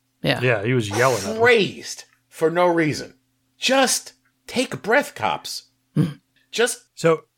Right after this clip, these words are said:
Speaker 2: i-, if, if you don't believe that we need serious police <laughs> reform in this country, this week should have been enough evidence. Like,
Speaker 1: Yeah.
Speaker 2: ah.
Speaker 3: I'm still shocked to this day that the, uh, you got, I don't know if you guys remember the video of the guy running away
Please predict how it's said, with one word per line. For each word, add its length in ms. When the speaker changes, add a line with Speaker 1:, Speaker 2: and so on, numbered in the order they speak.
Speaker 2:
i-, 200
if, 260
if 180
you 80
don't 220
believe 600
that 220
we 160
need 240
serious 760
police 400
<laughs> 0
reform 440
in 60
this 180
country, 460
this 240
week 180
should 200
have 120
been 160
enough 280
evidence. 500
Like, 340
Speaker 1:
Yeah. 200
Speaker 2:
ah. 400
Speaker 3:
I'm 160
still 240
shocked 300
to 60
this 140
day 240
that 220
the, 360
uh, 380
you 160
got, 140
I 40
don't 100
know 60
if 80
you 60
guys 180
remember 220
the 80
video 460
of 320
the 220
guy 360
running 360
away 520